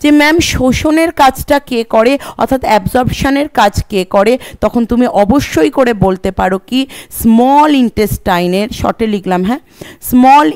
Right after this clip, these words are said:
ইনটেস্টাইনের কোন পার্ট? সেটা হচ্ছে কি ভিলি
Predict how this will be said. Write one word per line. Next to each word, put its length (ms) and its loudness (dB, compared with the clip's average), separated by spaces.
ইনটেস্টাইনের 1200 0
কোন 280 4
পার্ট? 380 0
সেটা 360 0
হচ্ছে 340 0
কি 280 -2
ভিলি 520 2